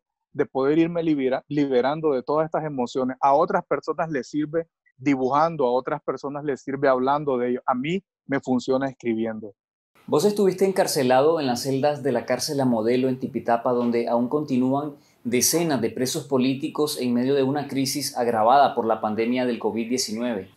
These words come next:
Speaker 2: ¿Cuál es tu descripción sobre las condiciones de la cárcel y cómo crees que eso esté afectando a los prisioneros políticos en medio de la pandemia?
Speaker 1: Las condiciones son totalmente infrahumanas. El trato por parte de los funcionarios del régimen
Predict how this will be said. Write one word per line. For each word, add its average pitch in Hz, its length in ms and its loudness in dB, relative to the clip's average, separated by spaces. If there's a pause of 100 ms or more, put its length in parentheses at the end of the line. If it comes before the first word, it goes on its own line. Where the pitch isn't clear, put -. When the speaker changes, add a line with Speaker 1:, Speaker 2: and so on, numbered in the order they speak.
(160)
Speaker 2:
¿Cuál 147 180 0
es 175 120 -6
tu 202 120 0
descripción 165 680 -2
sobre 156 260 -2
las 123 160 -4
condiciones 135 560 -2
de 147 80 -2
la 120 160 -4
cárcel 131 520 -4
y 123 120 -8
cómo 165 240 -2
crees 156 300 -2
que 151 180 -4
eso 147 160 -4
esté 151 200 -6
afectando 135 720 -4
a 139 80 -2
los 127 140 -4
prisioneros 117 540 -4
políticos 135 800 -6 (220)
en 120 160 -2
medio 135 240 0
de 139 80 0
la 113 120 -2
pandemia? 113 580 -4 (840)
Speaker 1:
Las 151 300 2
condiciones 165 600 0
son 165 280 -4
totalmente 156 920 -2
infrahumanas. 131 1200 -2 (100)
El 120 240 -4
trato 143 640 0
por 120 240 -10
parte 131 400 -2
de 131 260 -2
los 123 480 -4
funcionarios 131 840 0
del 117 300 -2
régimen 139 720 0